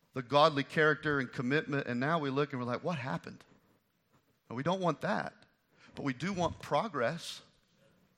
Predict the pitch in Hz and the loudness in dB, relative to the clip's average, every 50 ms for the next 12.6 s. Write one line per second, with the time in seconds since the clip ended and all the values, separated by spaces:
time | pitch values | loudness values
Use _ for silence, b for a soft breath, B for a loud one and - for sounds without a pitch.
0 | _ _ _ _ _ _ _ _ _ _ _ _ _ _ _ _ _ _ _ _ | _ _ _ _ _ _ _ _ _ _ _ _ _ _ _ _ _ _ _ _
1 | - - 156 185 196 190 - - - 147 147 196 214 180 131 120 113 123 165 156 | -8 -6 -2 -2 -2 -2 -4 -4 -2 0 0 2 0 0 0 -2 -2 -2 -4 -6
2 | - - - - - _ _ _ _ _ _ _ _ _ _ _ _ _ _ _ | -12 -14 -14 -16 -18 _ _ _ _ _ _ _ _ _ _ _ _ _ _ _
3 | _ B B B - 190 208 208 - 208 190 170 170 170 156 160 170 165 - - | _ B B B -4 -2 -2 -2 0 -2 -2 -2 -2 -2 -2 -2 -4 -4 -6 -6
4 | 156 160 151 185 - 143 139 135 - 143 - - 151 156 170 156 - - 208 196 | -6 -6 -6 -4 -4 -4 -4 -2 -4 -6 -4 -4 -4 -4 -4 -4 -6 -6 -8 -10
5 | 170 - _ _ _ _ _ _ _ _ _ _ _ _ - 156 202 220 - - | -10 -14 _ _ _ _ _ _ _ _ _ _ _ _ -4 -4 -4 -4 -6 -6
6 | - 170 175 - - - 151 135 135 117 113 110 - - 98 92 87 - - - | -6 -6 -6 -6 -8 -6 -6 -6 -6 -6 -8 -10 -10 -10 -12 -12 -12 -16 -18 -20
7 | _ _ _ _ _ _ _ b b b b b b b b b b - 135 120 | _ _ _ _ _ _ _ b b b b b b b b b b -2 -2 0
8 | 127 127 123 131 147 160 165 185 175 143 139 151 151 139 131 127 123 127 135 139 | 0 0 0 0 0 0 0 -2 -2 -2 -2 -2 -2 -2 -4 -4 -6 -4 -4 -2
9 | 151 160 160 165 170 170 165 - - 127 127 139 143 139 123 131 131 131 127 123 | 0 0 0 0 0 -2 -6 -12 -8 -2 0 2 2 2 0 -6 -8 -6 -6 -6
10 | 123 120 113 - - - - - _ _ _ _ _ - - - - - _ _ | -6 -6 -8 -10 -14 -16 -20 -20 _ _ _ _ _ -20 -20 -20 -20 -20 _ _
11 | _ _ _ _ _ _ _ _ _ _ _ _ _ _ - 110 107 107 107 107 | _ _ _ _ _ _ _ _ _ _ _ _ _ _ -10 -8 -6 -6 -4 -4
12 | 104 101 98 98 107 104 101 - 104 104 92 92 | -4 -4 -6 -4 -6 -6 -6 -6 -10 -12 -12 -14